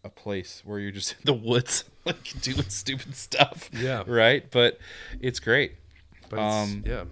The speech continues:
Speaker 1: and
Speaker 2: it's
Speaker 1: if,
Speaker 2: like
Speaker 1: and, and I think that, like, if, if I were to have that opportunity, I probably would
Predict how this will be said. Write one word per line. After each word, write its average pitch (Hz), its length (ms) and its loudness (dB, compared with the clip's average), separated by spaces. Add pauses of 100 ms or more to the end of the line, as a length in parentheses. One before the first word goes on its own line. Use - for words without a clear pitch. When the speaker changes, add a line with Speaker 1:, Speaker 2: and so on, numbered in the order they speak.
(220)
Speaker 1:
and 107 140 -4
Speaker 2:
it's 104 100 -4
Speaker 1:
if, 98 60 -8
Speaker 2:
like - 80 -8
Speaker 1:
and, 104 160 -2
and 107 180 -2
I 107 80 2
think 110 360 -2
that, 107 220 4
like, 101 300 2
if, 110 180 -2
if 101 200 -6
I 104 160 4
were 107 160 0
to 98 180 -4
have 98 520 0 (1300)
that 101 280 4
opportunity, 98 920 -4 (340)
I 90 60 -12
probably 95 720 -2
would 92 180 -10